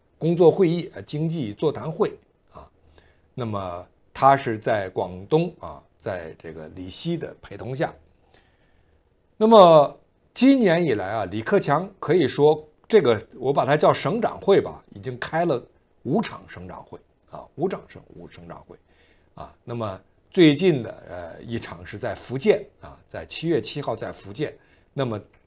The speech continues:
再往之前啊，是这个，啊，十万人大会啊。福建呢，那它就是关于，啊，这个东南沿海啊，四，四省一市。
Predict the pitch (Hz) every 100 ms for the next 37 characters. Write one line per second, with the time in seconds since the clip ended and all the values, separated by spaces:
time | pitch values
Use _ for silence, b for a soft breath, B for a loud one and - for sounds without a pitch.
0 | _ _ 240 190 110 87 85 135 - 95
1 | 107 - _ 85 80 _ _ _ - 98
2 | 85 80 78 73 _ _ _ _ _ -
3 | - - - 127 143 113 143 156 - -
4 | - - - 82 80 - 165 247 254 175
5 | 135 b b _ 123 117 123 123 113 104
6 | 101 - 135 135 117 120 127 - _ _
7 | _ _ _ - 78 _ _ 95 85 82
8 | 78 92 202 220 165 175 185 123 151 113
9 | - - _ _ _ _ - - _ _
10 | _ - - 190 131 - _ _ - 233
11 | 180 - 82 92 143 - -